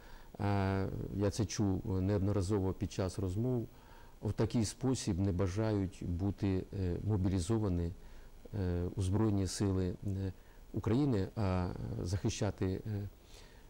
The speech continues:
е, правопорядок, е, безпосередньо в тилу. І нарешті четвертий показник, а, а фінансування за наших умов, коли обмежені заробітні, е, плати, в який спосіб буде, е,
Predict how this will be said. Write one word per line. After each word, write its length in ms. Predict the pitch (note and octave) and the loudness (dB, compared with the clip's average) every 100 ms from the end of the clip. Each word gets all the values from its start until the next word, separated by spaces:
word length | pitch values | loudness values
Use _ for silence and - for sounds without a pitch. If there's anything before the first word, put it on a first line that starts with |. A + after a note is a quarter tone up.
| - | -10
е, 240 | - F2+ F#2+ - | -4 -4 -4 -6
правопорядок, 760 | - F#2+ F2 A2 C3+ A2 F2+ - | 0 2 2 2 2 0 -4 -4
е, 180 | F#2 F2 E2+ | -2 -2 0
безпосередньо 640 | F#2 - G2 A2+ G#2+ A2+ | -2 -2 -2 0 2 0
в 40 | |
тилу. 380 | G#2+ A2+ F2 D#2+ | 2 2 2 0
І 60 | G#2+ | 0
нарешті 340 | A2 A#2 - | 2 0 -2
четвертий 380 | - B2 A2 A2+ | -4 -2 0 -2
показник, 460 | - A2 G#2+ F#2 E2 - - | -2 -2 0 -2 -4 -8 -8
а, 280 | G2 G2 F#2+ - - - - - - - | -6 -4 -6 -10 -20 -20 -20 -20 -10 -4
а 120 | G2 | -2
фінансування 800 | A#2 A2+ A2 B2 A2+ F2 D#2+ F2 - - - - - - - - - - | 0 0 0 -2 0 0 -2 -4 -10 -18 -20 -20 -20 -20 -20 -20 -20 -6
за 160 | G2 A#2 | 0 0
наших 340 | A#2 A#2+ - | 0 -2 0
умов, 300 | A#2 F2+ D#2 G2 G#2+ - - - - - - | 0 2 -2 -6 -12 -16 -20 -20 -20 -20 -18
коли 400 | - A2+ A2 G#2+ | -2 2 4 2
обмежені 800 | - A2+ G#2 A2+ F2+ F2+ E2+ E2+ - - - | 0 0 2 2 0 0 0 -2 -4 -10 -6
заробітні, 760 | F2+ G2+ G2 G#2 G2 F#2+ F#2 - | -2 0 2 0 0 0 -2 -4
е, 340 | F#2+ F#2 F#2 F#2 | -4 -4 -4 -2
плати, 380 | G#2+ E2+ - - - - - - - - - - | -2 -2 -4 -10 -10 -18 -18 -18 -18 -20 -20 -6
в 20 | G#2 | -4
який 240 | A2+ C#3 | -2 -2
спосіб 460 | - A#2+ A2 - F#2+ | -2 -2 -2 0 -2
буде, 320 | F#2 G2 G2+ | 0 0 2
е, 180 | G2 | 0